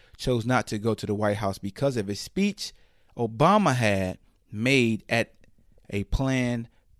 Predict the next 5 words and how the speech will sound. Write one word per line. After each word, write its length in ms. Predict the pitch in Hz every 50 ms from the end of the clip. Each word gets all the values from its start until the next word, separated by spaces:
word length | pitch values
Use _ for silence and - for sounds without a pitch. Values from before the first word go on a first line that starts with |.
| - - -
Parenthood, 560 | - - 208 202 131 107 98 - 110 101 - -
uh, 140 | - 95 92
Parenthood 640 | - - - 185 175 147 113 123 113 101 98 92 - - - - - - -
appearance. 560 | 104 104 - - 104 92 90 - - - - - - _ - - _ _ _ _ -
Um, 480 | - 107 104 101 95 92 85 82 90